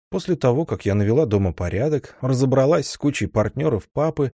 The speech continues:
то решила навестить его могилу. Найти вас по следам не составило труда. Когда я добралась до плато, то могил не нашла,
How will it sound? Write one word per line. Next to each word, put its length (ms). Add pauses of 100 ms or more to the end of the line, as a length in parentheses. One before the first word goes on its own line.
(260)
то 100
решила 380
навестить 560
его 160
могилу. 560 (600)
Найти 320
вас 160
по 120
следам 420
не 80
составило 640
труда. 420 (420)
Когда 300
я 60
добралась 460
до 100
плато, 500 (300)
то 120
могил 320
не 120
нашла, 600